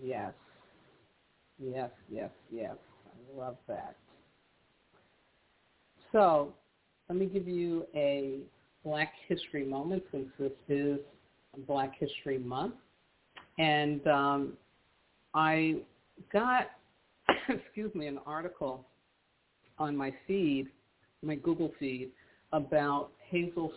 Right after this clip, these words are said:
Scott. And um, the first time I saw Hazel Scott was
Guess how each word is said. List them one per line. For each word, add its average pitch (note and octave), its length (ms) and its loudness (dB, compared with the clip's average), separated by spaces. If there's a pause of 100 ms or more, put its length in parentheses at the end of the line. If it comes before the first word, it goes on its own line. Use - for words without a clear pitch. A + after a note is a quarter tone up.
(140)
Scott. B2 340 -6 (1300)
And D#3 680 2 (100)
um, D3 500 2 (100)
the E3+ 160 2
first C#4 220 4
time A#3 120 0
I E3+ 160 0
saw D3 200 2
Hazel C#3+ 420 -2 (100)
Scott B2 380 -4 (600)
was D3+ 220 4